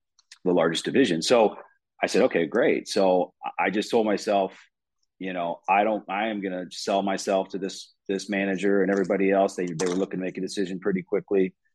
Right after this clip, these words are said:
And so, um, put together my presentation. I had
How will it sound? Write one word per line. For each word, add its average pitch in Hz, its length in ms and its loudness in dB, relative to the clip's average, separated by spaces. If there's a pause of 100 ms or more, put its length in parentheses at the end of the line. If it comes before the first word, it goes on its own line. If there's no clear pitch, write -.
(300)
And 92 180 0
so, 90 540 2
um, 82 480 -4 (260)
put 104 140 0
together 98 320 4
my 98 120 4
presentation. 98 680 0
I 92 140 0
had 95 340 2